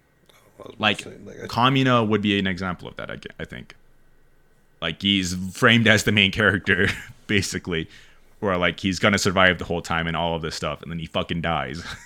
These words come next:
Speaker 2: So.
Speaker 1: Or you could say Kill la Kill.
Speaker 2: Kill, yeah, yes, yeah. Well, that's misdirection.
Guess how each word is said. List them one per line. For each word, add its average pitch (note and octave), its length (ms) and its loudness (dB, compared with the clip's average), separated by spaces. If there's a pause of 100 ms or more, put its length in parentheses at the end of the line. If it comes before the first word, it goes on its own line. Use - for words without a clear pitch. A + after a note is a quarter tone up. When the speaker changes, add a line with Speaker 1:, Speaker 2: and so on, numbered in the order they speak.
(840)
Speaker 2:
So. - 500 -14 (2250)
Speaker 1:
Or F3 160 4
you C3+ 320 2
could - 160 -4
say C#3 200 2
Kill C3+ 240 0
la A#2+ 120 0
Kill. E3 420 0 (1200)
Speaker 2:
Kill, C3+ 220 4
yeah, B2 160 6
yes, A2+ 360 0
yeah. G2+ 360 -4 (100)
Well, A#2 260 -2 (540)
that's A2+ 220 -2
misdirection. G2+ 640 -4